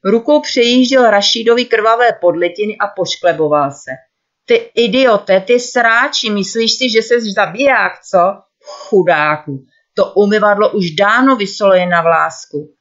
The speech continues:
Nedokázal by spraštit ani holku.“ V takových chvílích Rašídovi explodovala krev v žilách.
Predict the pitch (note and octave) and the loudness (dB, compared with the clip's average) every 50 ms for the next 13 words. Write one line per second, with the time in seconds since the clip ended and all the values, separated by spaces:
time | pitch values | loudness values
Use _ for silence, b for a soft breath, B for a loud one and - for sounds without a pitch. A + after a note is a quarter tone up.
0 | _ _ _ _ - F3 F#3+ F#3+ A3+ A#3 A3+ B3 A#3+ A#3 A#3+ A#3 B3+ B3 A#3+ G3+ | _ _ _ _ -2 0 0 2 2 2 2 2 2 2 2 2 0 0 0 0
1 | F#3 - - - F#3+ F#3+ G3 - - - A#3 A3+ - - G#3 G3+ G3+ G3+ F3+ E3 | -4 -4 -4 -2 -2 -2 -2 -4 -6 -6 -6 -6 -4 -4 -4 -2 -2 -2 0 2
2 | D#3+ D#3 D3 C#3+ C#3+ _ - A#2+ A#2+ B2+ C3+ _ _ _ _ _ _ _ _ _ | 2 2 0 -2 -4 _ -12 -12 -12 -12 -16 _ _ _ _ _ _ _ _ _
3 | _ _ _ _ _ _ _ _ _ _ _ _ _ _ _ _ - - E3+ F#3 | _ _ _ _ _ _ _ _ _ _ _ _ _ _ _ _ -12 -10 -10 -8
4 | - - B3 C4 B3 G3+ - - - - D#3+ E3 E3+ F#3 G3+ - - E3 D#3+ D#3 | -8 -8 -6 -6 -6 -6 -8 -10 -10 -10 -8 -8 -6 -8 -8 -8 -8 -8 -8 -6
5 | - - G3+ F#3+ F#3+ F#3 F3+ - - - - - - - - F#3 F3+ F#3 F#3 F#3 | -6 -6 -6 -4 -6 -6 -6 -8 -10 -12 -14 -16 -12 -6 -4 -4 -2 -2 -4 -4
6 | G3 F#3+ G3 F#3 G3 F#3+ F#3 F#3 F3 F3 D#3+ - - E3+ D#3+ D3 C#3 C3+ C3+ C3 | -4 -6 -6 -6 -6 -6 -6 -4 -6 -6 -8 -6 -6 -4 -6 -6 -8 -10 -12 -16